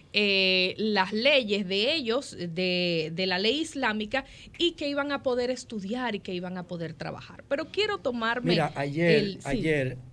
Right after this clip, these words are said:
Speaker 2: Susi, Shahara Karimi
Speaker 1: Ujú.
Speaker 2: es una de las principales directoras de cine afgana. Ella publicó un video en Instagram diciendo, "Por favor, no se queden callados, vengan a ayudarnos, nos van a matar
Speaker 1: Claro,
Speaker 2: a todas".
Speaker 1: claro,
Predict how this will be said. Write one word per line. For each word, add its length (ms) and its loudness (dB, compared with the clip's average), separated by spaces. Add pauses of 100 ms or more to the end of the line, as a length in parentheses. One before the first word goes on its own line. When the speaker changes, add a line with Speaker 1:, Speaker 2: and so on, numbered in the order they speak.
Speaker 2:
Susi, 540 -8 (160)
Shahara 640 2
Karimi 560 4 (160)
Speaker 1:
Ujú. 400 -6 (340)
Speaker 2:
es 220 -2
una 200 2
de 100 2
las 140 2
principales 760 0
directoras 600 -2
de 100 -2
cine 460 -6
afgana. 400 -12 (880)
Ella 240 -2
publicó 540 -4
un 140 -8
video 400 -4
en 100 -10
Instagram 600 -8 (680)
diciendo, 600 0
"Por 240 2
favor, 520 4 (140)
no 180 4
se 180 -2
queden 320 0
callados, 640 2 (140)
vengan 340 2
a 40 0
ayudarnos, 560 2
nos 180 -2
van 160 0
a 40 -2
matar 300 2
Speaker 1:
Claro, 80 2
Speaker 2:
a 100 -2
todas". 340 -8
Speaker 1:
claro, 360 -2